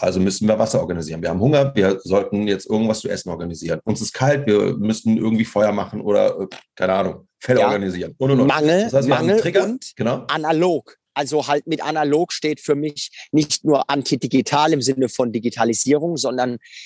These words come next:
Speaker 2: das war halt scheiße kalt. Die hatten halt kein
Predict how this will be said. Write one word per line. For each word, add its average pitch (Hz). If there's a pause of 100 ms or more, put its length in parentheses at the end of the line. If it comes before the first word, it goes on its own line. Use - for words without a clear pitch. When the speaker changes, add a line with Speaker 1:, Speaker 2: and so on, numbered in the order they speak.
(800)
Speaker 2:
das -
war 143
halt -
scheiße 143
kalt. 190 (180)
Die 127
hatten 170
halt 139
kein 120